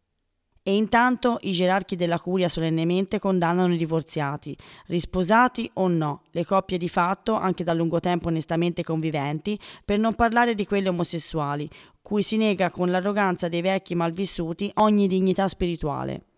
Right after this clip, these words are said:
Quando osservo tutto questo, pur cercando disperatamente di non cadere nell'esecrando peccato del moralismo, sento rinascere dentro di me la rabbia del ragazzino sinceramente credente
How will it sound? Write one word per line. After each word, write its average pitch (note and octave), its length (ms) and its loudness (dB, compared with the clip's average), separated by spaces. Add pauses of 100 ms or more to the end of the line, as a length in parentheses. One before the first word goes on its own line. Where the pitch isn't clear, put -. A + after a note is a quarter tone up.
(480)
Quando G#3+ 320 2
osservo F#3 420 -2
tutto E3 260 -6
questo, E3+ 600 -4 (880)
pur F3 120 -6
cercando F3+ 480 -2
disperatamente E3+ 800 -2
di D#3 100 -6
non D3+ 180 -2
cadere D#3+ 540 -2 (300)
nell'esecrando F3 1000 2
peccato E3+ 440 -4
del D#3 140 -2
moralismo, D#3+ 640 -2 (260)
sento A#3 380 2
rinascere G#3+ 520 2
dentro G#3 340 -2
di F#3+ 100 0
me A3 280 0
la F3+ 160 2
rabbia D#3+ 380 0
del F#3+ 140 0
ragazzino G3+ 500 0
sinceramente F#3 680 0
credente F3+ 580 0